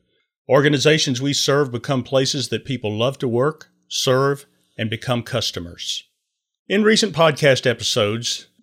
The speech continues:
podcast number eighty-three through ninety, we've explored how building the life you always wanted starts with setting foundations.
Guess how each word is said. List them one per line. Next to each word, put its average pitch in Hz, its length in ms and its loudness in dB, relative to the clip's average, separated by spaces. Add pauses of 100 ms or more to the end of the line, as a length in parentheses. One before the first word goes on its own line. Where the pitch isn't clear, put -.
podcast 139 440 2
number 113 280 0
eighty-three 131 540 0
through 113 220 -4
ninety, 110 640 -4
we've 208 200 0
explored 165 520 2
how 135 200 0
building 165 440 -2
the 160 80 -2
life 143 360 0
you 135 120 -2
always 139 480 0
wanted 110 380 -4
starts 139 440 0
with 113 120 -4
setting 135 420 0
foundations. 117 960 -4